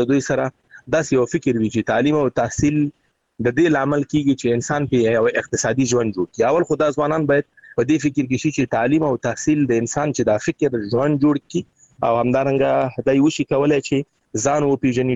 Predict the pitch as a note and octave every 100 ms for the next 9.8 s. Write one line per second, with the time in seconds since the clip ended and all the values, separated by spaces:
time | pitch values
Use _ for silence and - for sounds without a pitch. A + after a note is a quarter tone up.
0 | - A2+ C3 B2+ - G#2 - G#2+ C3 E3
1 | D#3 D#3 D3 D3+ - _ D#3+ D#3+ B2+ C3
2 | A#2 G2+ G#2 - F2 A#2+ G3 D#3 A#2+ E3+
3 | C#3+ A2+ B2 A2 - - _ - C3 D#3
4 | E3 F#3 E3+ C#3+ C#3+ D3 C3+ B2 A#2+ -
5 | D3+ D3 A#2+ A#2 A#2+ A#2+ A2+ A2+ A2 -
6 | C3 B2+ - _ _ - A2+ G#2+ A2 A2
7 | G2+ G2 - G2+ F#2 G2 - _ _ -
8 | A#2 A2+ C3 D#3 E3+ E3+ D#3+ F#3 G#3 F#3
9 | F3 F#3 F3 F3 F3 D#3+ -